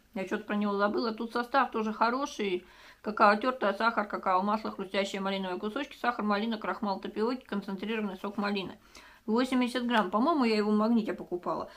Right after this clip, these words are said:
Хотя, честно, вот, ну, может и не в Магните, может и в Пятёрке там, м, или в Ашане. Но я в Ашане крайне редко в этом году была. Он на другом конце города. В Пятёрке тоже как-то не особо часто.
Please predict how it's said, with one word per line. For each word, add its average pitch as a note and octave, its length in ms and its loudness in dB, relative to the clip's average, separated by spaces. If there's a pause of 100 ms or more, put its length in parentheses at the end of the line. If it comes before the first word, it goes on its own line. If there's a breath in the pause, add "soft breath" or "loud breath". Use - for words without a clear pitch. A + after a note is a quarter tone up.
(120)
Хотя, A#3 260 0
честно, F4 340 2
вот, G#3+ 180 -2
ну, C#4+ 220 0
может F#4 480 6
и D#4 60 6
не D4+ 120 4
в C#4 40 4
Магните, A3 540 4
может B3+ 440 0
и C4 40 0
в A3+ 200 -4
Пятёрке D4+ 560 0
там, E4+ 380 -4 (420 loud breath)
м, A3+ 140 4
или A#3 300 2
в A3 40 6
Ашане. C#4 400 4
Но A#3 100 4
я C#4+ 140 2
в C#4 40 0
Ашане C#4+ 560 0
крайне C4+ 360 0
редко D#4+ 260 -2
в G#3+ 40 0
этом F#3+ 200 -4
году G3 240 -2
была. F3+ 280 -2
Он G#3+ 420 0 (180)
на G#3 180 -2
другом A3+ 280 0
конце A3 240 -2
города. B3 280 -4
В G#3 60 -8
Пятёрке D4+ 440 -4
тоже C#4+ 280 0
как-то G3 320 -2
не F#3+ 120 -4
особо F#3+ 340 -4
часто. - 340 -8